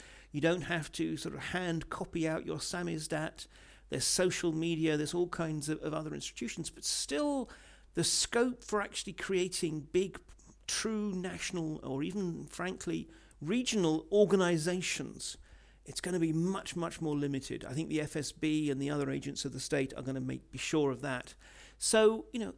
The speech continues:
again, I'm not convinced that, unfortunately, the Navalny movement will be able to survive this.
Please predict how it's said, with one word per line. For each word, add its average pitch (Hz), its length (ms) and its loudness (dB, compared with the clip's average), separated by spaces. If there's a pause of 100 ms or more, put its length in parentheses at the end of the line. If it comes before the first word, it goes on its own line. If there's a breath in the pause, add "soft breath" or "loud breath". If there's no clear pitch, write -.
again, 202 420 0 (380)
I'm 214 340 4
not 226 320 4
convinced - 840 -4
that, - 260 -8
unfortunately, 151 960 -4
the 156 140 -4
Navalny 180 440 0
movement 170 460 0
will 175 280 10
be 185 160 4
able 185 180 2
to 185 80 -6
survive 202 500 -4
this. - 300 -10